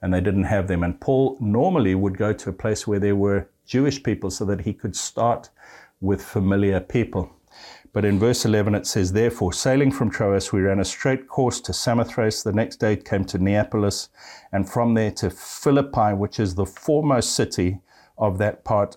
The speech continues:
of Macedonia, a colony. And we were staying in that city for some days."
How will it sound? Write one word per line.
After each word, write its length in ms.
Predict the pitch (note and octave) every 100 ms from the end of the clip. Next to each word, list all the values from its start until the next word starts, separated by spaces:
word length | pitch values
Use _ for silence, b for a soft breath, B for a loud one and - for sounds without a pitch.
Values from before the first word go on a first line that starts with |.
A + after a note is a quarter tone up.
| -
of 180 | G2+ F2+
Macedonia, 760 | F#2+ A2 G#2+ G2 G2 F2+ D#2+ - -
a 60 | -
colony. 580 | - A#2 G#2 F2+ F2 -
And 160 | G2+ G2
we 120 | G2+
were 140 | G2
staying 460 | - - C#3 D3 E3+
in 100 | D3+
that 220 | A#2+ F2
city 340 | - G#2 - F#2
for 240 | - G2+
some 500 | - - C#3 C#3+ B2+
days." 540 | G2 G#2+ D2+ - -